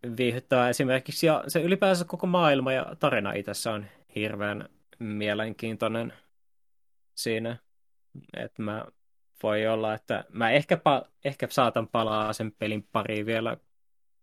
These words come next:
jo-, jossain vaiheessa, että kun ei mulla oikeastaan, mä kuitenkin pelasin sen helposti yli puoleen väliin asti, eikä mun silleen varmaan hirveästi ole sitä,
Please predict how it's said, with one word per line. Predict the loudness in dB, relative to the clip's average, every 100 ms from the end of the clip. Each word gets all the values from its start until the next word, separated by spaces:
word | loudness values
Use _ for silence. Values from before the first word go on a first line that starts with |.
| _ _ -6
jo-, | -4 -4 _ -4
jossain | -2 0 4 4 4
vaiheessa, | 4 4 2 -2 -2 -4
että | -6 -12
kun | -4 -2
ei | 0
mulla | -2 -6 -4
oikeastaan, | -4 -6 -10 -14 -18 _ _ -8
mä | -6 -8 _ _ -2
kuitenkin | -2 -2 -4 -2
pelasin | 0 0 -4 -8
sen | -6 -8 -10 -10
helposti | -10 -8 -10 -12 -10
yli | -10 -10 _
puoleen | -6 -4 -4 -6 -8 -8
väliin | -4 -4 -4
asti, | -8 -8
eikä | -8 -6
mun | -8
silleen | -6 -2 -2 -2
varmaan | 0 -2 -2
hirveästi | -4 -4 -4 -6 -6
ole | -6
sitä, | -4 -6